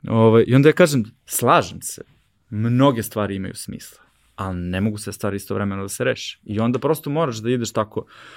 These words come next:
korak po korak. Mislim da je sada situacija napravljena, baza je napravljena, sad je vreme za skaliranje.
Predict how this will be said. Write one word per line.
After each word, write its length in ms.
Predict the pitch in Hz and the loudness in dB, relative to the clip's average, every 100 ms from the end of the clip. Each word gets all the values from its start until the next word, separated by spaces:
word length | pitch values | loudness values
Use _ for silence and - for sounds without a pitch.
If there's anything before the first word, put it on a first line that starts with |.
| - - | -20 0
korak 280 | 123 107 - | 2 2 -2
po 80 | |
korak. 380 | 110 110 - - | -2 0 0 -2
Mislim 320 | - 151 180 | -2 0 0
da 100 | 151 | 4
je 260 | 139 127 117 - _ _ _ _ _ _ _ _ _ | 6 8 6 0 _ _ _ _ _ _ _ _ _
sada 320 | - 120 127 | 2 4 4
situacija 540 | - 117 120 117 - 117 | 0 0 2 2 2 0
napravljena, 720 | 110 - 131 131 131 127 117 - _ - - | 0 0 0 2 2 2 2 -2 _ -20 -16
baza 440 | 104 101 104 120 127 | -4 2 4 4 4
je 60 | |
napravljena, 560 | 117 107 127 127 131 120 | 2 2 -2 0 -2 -2
sad 240 | - 117 | -2 -2
je 60 | 113 | -2
vreme 220 | 120 113 | -2 -2
za 100 | 104 | -4
skaliranje. 600 | - 101 98 95 98 - | -6 -6 -6 -6 -8 -12